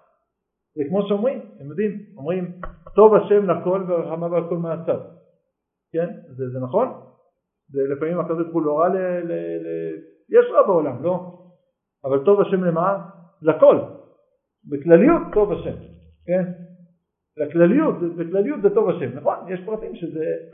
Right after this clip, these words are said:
ש-, שלא רואים את הטוב הזה, שלכאורה, כן? שכוה נראה לנו, כן? עכשיו אפשר גם להסביר אחרת. מכל מקום, אני חושב שפה, זה הפירוש של הדבר הזה, "כולך יפה רעתי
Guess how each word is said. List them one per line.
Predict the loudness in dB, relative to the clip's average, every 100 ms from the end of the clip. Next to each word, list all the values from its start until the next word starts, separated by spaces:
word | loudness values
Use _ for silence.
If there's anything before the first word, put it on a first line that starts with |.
| -14
ש-, | -8 -6 -6 -8 -12 -20 -10
שלא | 4 6
רואים | 8 6
את | 4
הטוב | 4 4
הזה, | 4 0 -6 -10
שלכאורה, | -4 0 2 6 6 6 2 -2 -12 -20 _ _
כן? | 0 2 0 -6 -16 -20 _ -2
שכוה | 0 6 8
נראה | 10 8 6
לנו, | 2 -2 -8 -14 -20 _ _
כן? | -8 -8 -12
עכשיו | -10 -10
אפשר | -6 -8
גם | -6
להסביר | -8 -4 -4 0
אחרת. | 0 -2 -4
מכל | -8 -6
מקום, | -2 -2 -2
אני | -4
חושב | -2 0
שפה, | 2 4 4 2 -2 -12 _
זה | 2
הפירוש | 4 4 2
של |
הדבר | 2 4
הזה, | 4 2
"כולך | 6 8 10 8 8
יפה | 4 4
רעתי | 0 0 0 -2 -4 -8